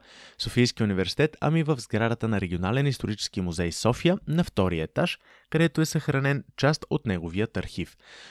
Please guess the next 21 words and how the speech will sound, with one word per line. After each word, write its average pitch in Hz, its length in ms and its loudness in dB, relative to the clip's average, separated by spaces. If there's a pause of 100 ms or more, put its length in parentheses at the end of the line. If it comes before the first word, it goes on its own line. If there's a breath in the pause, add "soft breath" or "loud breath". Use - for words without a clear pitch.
(140 loud breath)
По-голямата 208 460 8
част 190 280 4
от 135 100 -8
неговите 151 360 2
собствени 127 460 2
книги, 127 320 0
неговата 101 380 2
библиотека, 90 600 0
пък - 200 -2
се 185 80 0
пазят 123 380 0
в 135 200 2
Столична 87 500 -2
библиотека, 87 520 -2
където 143 300 -4
има 143 140 0
специална 147 500 -2
стая, 131 280 -2
предназначена 131 800 -2
за 95 120 -4
това. 90 320 -2